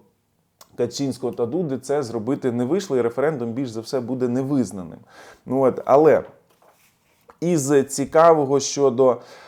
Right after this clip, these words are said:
самої політики, якщо зараз Туск формує уряд і повертається знову в велику польську політику, в якій він бере участь ще там з комуністичних часів, будучи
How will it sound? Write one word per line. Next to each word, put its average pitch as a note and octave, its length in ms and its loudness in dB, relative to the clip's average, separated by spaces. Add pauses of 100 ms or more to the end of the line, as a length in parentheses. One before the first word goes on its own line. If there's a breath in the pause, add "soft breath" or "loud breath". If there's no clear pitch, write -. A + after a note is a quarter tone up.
(440 loud breath)
самої F3+ 440 2
політики, F#3+ 600 0
якщо E3 340 -2
зараз D#3 320 4
Туск - 340 -6
формує D#3 600 -2
уряд C3 480 0
і C3+ 100 -4
повертається C3+ 920 2
знову A#2 420 -4
в G#2 40 -6
велику B2+ 540 0
польську A#2 480 -4
політику, C#3 540 -4
в A#2 60 -6
якій C3 300 -6
він A#2+ 120 -6
бере A#2+ 180 0
участь A#2+ 380 -6
ще A#2 160 -8
там G#2 220 -10
з F#2+ 80 -16
комуністичних A#2+ 760 -8
часів, A#2 320 -12
будучи A2+ 380 -12